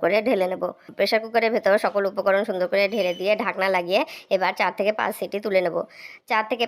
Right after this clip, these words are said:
পাঁচ সিটি হয়ে গেলেই আমরা চুলা বন্ধ করে দেব এবং প্রেশার কুকার ঠান্ডা হওয়ার জন্য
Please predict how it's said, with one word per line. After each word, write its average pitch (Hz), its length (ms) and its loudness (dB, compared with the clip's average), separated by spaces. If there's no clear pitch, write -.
পাঁচ 214 180 2
সিটি 208 260 -2
হয়ে 196 180 6
গেলেই 196 220 4
আমরা 185 240 2
চুলা 185 240 0
বন্ধ 180 220 0
করে 196 200 0
দেব 190 120 4
এবং 196 200 0
প্রেশার 180 280 -2
কুকার 214 260 -2
ঠান্ডা 180 220 -2
হওয়ার 190 180 -2
জন্য 185 120 -4